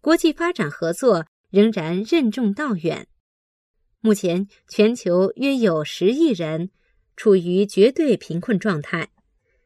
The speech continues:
日益严重的贸易壁垒、沉重的债务负担、艾滋病等重大传染性疾病的蔓延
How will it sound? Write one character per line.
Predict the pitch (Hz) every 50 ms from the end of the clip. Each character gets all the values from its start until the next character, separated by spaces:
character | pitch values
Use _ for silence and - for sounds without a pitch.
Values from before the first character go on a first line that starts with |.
| _ _ _ _ _ _ _ _
日 | - 359 349
益 | 330 339 330 254
严 | 226 202 233 285
重 | - 359 320 262
的 | 240 214 196 190 196
贸 | 226 262 330 311 285
易 | 277 269 262
壁 | - 339 311 247
垒、 | 180 165 160 151 151 143 - _ _ _
沉 | - - 202 220 269
重 | - 359 302 240
的 | 208 190 165 151 143
债 | - - 294 294
务 | 240 196 190 160
负 | - - - 202 170
担、 | - 196 196 190 202 208 - _ _ _ _ _ _ _ _ -
艾 | 339 339 285
滋 | 262 - 339 339
病 | - 349 294 214
等 | 196 196 170 160 156 160 -
重 | - - 339 277 240
大 | 262 254 226 202
传 | 190 - - 196 233 285
染 | 302 214 143
性 | 139 - 262 226 185
疾 | - - - 170
病 | 190 220 302 262
的 | 208 175
蔓 | 202 269 277 214 156 139
延 | - 160 160 156 170 202